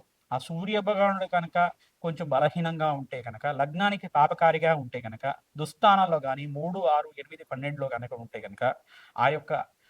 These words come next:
లగ్నానికి ఈ యొక్క మిత్రత్వం లేకపోతే కనుక ఇక్కడ పితృదోషం కూడా వర్తిస్తుందని చెప్పేసి అని ఈ యొక్క ప్రతి ఒక్క జాతకుడికి తన తండ్రి చేత అంతా కూడా ప్రధానంగా ఈ యొక్క వైరం అనేది, సహజ వైరం అనేది ఉండడం కానీ,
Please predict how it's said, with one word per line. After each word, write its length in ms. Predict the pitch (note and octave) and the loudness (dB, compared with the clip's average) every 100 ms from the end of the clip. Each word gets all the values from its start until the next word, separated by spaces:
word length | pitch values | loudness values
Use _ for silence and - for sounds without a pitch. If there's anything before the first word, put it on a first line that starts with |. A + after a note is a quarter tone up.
| _ | _
లగ్నానికి 760 | A#2 B2+ D3+ F3 G3+ G3+ G3+ G#3 - _ - | 0 0 0 0 0 0 -6 -12 -12 _ -10
ఈ 80 | D3+ D#3 | -6 0
యొక్క 140 | D#3+ D#3 - _ _ D#3 | 6 6 6 _ _ -10
మిత్రత్వం 440 | D3+ G#3+ G3+ F#3+ E3+ | -2 0 0 0 -4
లేకపోతే 460 | D3+ C#3+ B2 - A#2 | -6 -6 -10 -10 -8
కనుక 260 | A#2 A2 D#3+ - _ - D#3 | -8 -6 -6 -6 _ -14 -6
ఇక్కడ 160 | G3+ | -2
పితృదోషం 580 | D#3 E3+ - F#3 F3+ F3 | -2 -4 -6 -4 -2 -4
కూడా 140 | D#3 D3 | -4 -2
వర్తిస్తుందని 680 | B2 - C3+ - B2+ A#2+ A2+ | -4 -4 -10 -8 -6 -6 -6
చెప్పేసి 240 | A#2+ B2 | -8 -8
అని 100 | A#2 - _ _ - | -8 -12 _ _ -12
ఈ 60 | C3+ | -6
యొక్క 180 | C#3+ D3 C#3 | -2 0 0
ప్రతి 220 | D3+ A3 G#3+ | -4 -4 -2
ఒక్క 120 | E3+ A#2+ | 0 6
జాతకుడికి 540 | C3 - F#3+ E3+ - D3 | 8 8 2 -4 -6 -4
తన 160 | D3 D3 | -2 0
తండ్రి 280 | E3+ E3+ A3+ B3 | 0 0 -2 -6
చేత 220 | - F#3 E3 D3+ | -6 -4 -2 -2
అంతా 180 | C#3+ D3 C#3 | 0 -2 -2
కూడా 220 | C#3+ F3+ F3+ | 2 6 6
ప్రధానంగా 540 | D3 C#3+ E3+ E3+ E3+ E3 - _ _ - | 4 0 0 -2 0 -2 -2 _ _ -8
ఈ 40 | |
యొక్క 180 | C#3 C#3+ A#2+ | -4 -2 0
వైరం 340 | C3+ G3 A3+ G#3 | 2 4 4 2
అనేది, 240 | E3+ C3+ A#2 | -6 -6 0
సహజ 280 | C3 F#3 F#3+ G3 | 4 4 4 2
వైరం 200 | F#3 E3+ | 2 2
అనేది 200 | D#3+ D3+ C3 | -2 -10 -12
ఉండడం 280 | C3+ C3 B2 A#2+ | -8 -6 -6 -6
కానీ, 200 | A2+ | -6